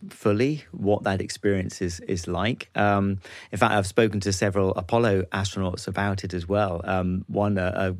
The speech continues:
great friend of mine, Al Warden, who's passed away now, unfortunately, but Al did a deep space spacewalk. He was on his way back from the moon and had to retrieve the film canisters,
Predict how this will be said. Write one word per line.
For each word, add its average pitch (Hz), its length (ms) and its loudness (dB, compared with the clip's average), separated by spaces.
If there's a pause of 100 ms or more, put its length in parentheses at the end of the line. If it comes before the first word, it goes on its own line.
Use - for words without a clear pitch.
great 104 220 2
friend 104 120 0
of 98 60 0
mine, 98 140 -2
Al 101 180 0
Warden, 101 420 2
who's 90 240 -2 (160)
passed 92 280 -2
away 98 180 2
now, 85 160 0
unfortunately, 95 400 -6
but 101 180 0 (320)
Al 117 240 6
did 101 220 0
a 95 60 2
deep 104 320 -2
space 101 400 2
spacewalk. 90 540 -2 (120)
He 107 140 0
was 101 120 2
on 113 120 2
his 95 120 -2
way 98 140 2
back 95 280 -4
from 92 160 -4
the 87 80 -2
moon 95 380 0 (440)
and 92 260 0
had 104 220 -2
to 98 80 -4
retrieve 98 460 0
the 90 80 -6
film 143 280 2
canisters, 85 720 -6